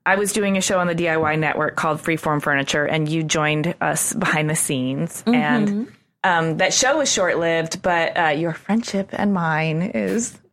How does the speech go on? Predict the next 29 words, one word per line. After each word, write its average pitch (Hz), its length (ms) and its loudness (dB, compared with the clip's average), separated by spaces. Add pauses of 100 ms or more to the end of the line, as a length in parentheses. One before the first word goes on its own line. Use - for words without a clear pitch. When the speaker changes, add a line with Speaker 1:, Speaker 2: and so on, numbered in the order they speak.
Speaker 2:
Everlasting. 330 960 2
Speaker 1:
<laughs> - 0 -
Everlasting. 233 840 2
That's - 260 4
true. - 200 2
Speaker 2:
<laughs> - 20 -4
Yeah. 262 500 2 (360)
Speaker 1:
Okay. 240 300 2 (140)
After 226 220 2
you 269 120 2
worked 269 160 -2
on 277 100 0
that 320 160 2
show, 175 640 0
then 214 380 2
Speaker 2:
Yeah. 226 180 2
Speaker 1:
you 233 120 0
worked 214 260 0
at 240 80 2
a 294 60 2
gallery, 156 840 0
and 208 80 4
Speaker 2:
Yeah. 180 80 2
Speaker 1:
then 220 240 2
you 233 160 0
became 226 280 0
independent 226 560 0
designer, 226 560 2
maker, 214 680 0